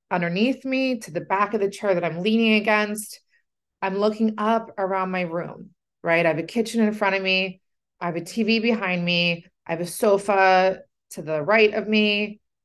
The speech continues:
And I'm grounding into the room, and I'm getting super present and super in body. When I'm grounding into this room, I'm not able to really think of, like, "Well, I'm, I'm gonna get my son at three thirty from school,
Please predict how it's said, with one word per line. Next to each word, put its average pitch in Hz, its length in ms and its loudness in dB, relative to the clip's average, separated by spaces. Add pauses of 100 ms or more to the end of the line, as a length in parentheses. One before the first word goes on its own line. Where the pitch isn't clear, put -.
(200)
And 202 100 -6
I'm 190 60 -6
grounding 240 560 2
into 220 240 2
the 208 100 4
room, 196 160 2
and 185 80 0
I'm 180 200 -4
getting 285 420 -2
super 240 560 -2
present 226 760 0 (300)
and 202 140 -6
super 254 360 2 (160)
in 208 340 4
body. 170 680 0 (540)
When 214 100 0
I'm 285 220 0
grounding 214 560 4
into 208 240 -2
this 185 320 -6
room, 226 500 0 (920)
I'm 220 200 6
not 240 260 2
able 247 380 0
to 196 140 -10
really 185 260 0
think 190 400 -4
of, 170 100 -10
like, 170 300 -6 (480)
"Well, 220 280 2
I'm, 180 280 0
I'm 190 80 -6
gonna 214 100 -2
get 220 140 -4
my 190 100 -6
son 254 280 -2
at - 160 -6
three 214 180 -4
thirty 254 340 0
from 180 180 -10
school, 185 580 0